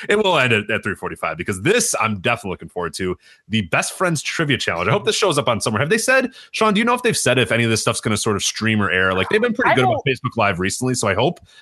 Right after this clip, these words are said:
Speaker 1: that a lot of stuff shows up on there, but I don't know if they explicitly said anything yet.
Speaker 2: I mean, they haven't said anything, but I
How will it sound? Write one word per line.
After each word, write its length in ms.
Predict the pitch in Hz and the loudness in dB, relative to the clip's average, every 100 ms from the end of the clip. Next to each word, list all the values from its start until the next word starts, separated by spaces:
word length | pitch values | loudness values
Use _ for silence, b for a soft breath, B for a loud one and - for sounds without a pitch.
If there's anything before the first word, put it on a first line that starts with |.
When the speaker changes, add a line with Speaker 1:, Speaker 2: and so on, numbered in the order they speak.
| b | b
Speaker 1:
that 80 | 180 | 2
a 40 | |
lot 140 | 185 | 4
of 60 | 190 | 4
stuff 160 | 220 - | 2 2
shows 180 | 208 190 | 2 2
up 160 | 190 | 2
on 80 | 202 | 0
there, 120 | 208 | 2
but 100 | 170 | 2
I 60 | 127 | 2
don't 80 | 185 | 0
know 80 | 208 | -2
if 80 | 185 | 0
they 260 | 180 170 | 0 2
explicitly 420 | 147 - 156 - 123 | 0 -2 -6 -4 -2
said 200 | - 113 | 0 2
anything 340 | 87 78 85 | 0 -4 -6
yet. 200 | 76 73 - _ _ _ | -4 -6 -8 _ _ _
Speaker 2:
I 60 | 208 | -2
mean, 180 | 208 185 | -2 0
they 120 | 214 | 2
haven't 280 | 240 240 202 | 2 0 -2
said 400 | - - 175 196 | -4 -2 0 0
anything, 520 | 202 220 214 202 214 | 0 -2 -4 -4 -2
but 80 | 165 | 0
I 280 | 139 165 | 0 0